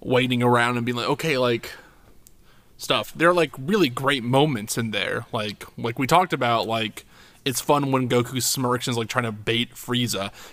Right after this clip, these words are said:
It's fun when Frieza realizes the spirit bomb's, like, go-, could fucking kill him.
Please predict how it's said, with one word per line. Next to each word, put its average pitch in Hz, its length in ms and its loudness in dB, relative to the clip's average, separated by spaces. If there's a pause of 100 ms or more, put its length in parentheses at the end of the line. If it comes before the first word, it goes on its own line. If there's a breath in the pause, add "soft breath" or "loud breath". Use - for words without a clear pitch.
(140 loud breath)
It's 127 160 -2
fun 143 220 2
when 143 120 0
Frieza 127 440 2
realizes 113 600 2
the 107 80 -6
spirit 117 340 -2
bomb's, 107 320 -2
like, 101 160 -4 (160)
go-, 123 280 -2
could 123 180 -4
fucking 120 380 -2
kill 127 260 0
him. 104 320 -6